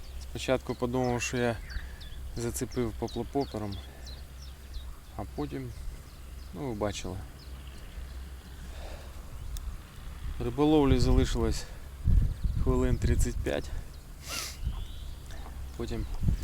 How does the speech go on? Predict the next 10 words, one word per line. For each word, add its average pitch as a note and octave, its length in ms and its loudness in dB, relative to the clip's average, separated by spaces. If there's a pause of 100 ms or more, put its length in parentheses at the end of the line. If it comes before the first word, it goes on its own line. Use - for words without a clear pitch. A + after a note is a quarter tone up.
(340)
буду C#3 180 6
збиратися C3 580 6
додому. A#2 480 4 (1000)
Але D3+ 380 0 (1400)
все B2 280 0
і A2 40 0
так A2 200 0
добре. A2 420 2 (640)
Рибка B2+ 360 0
є, A#2+ 300 4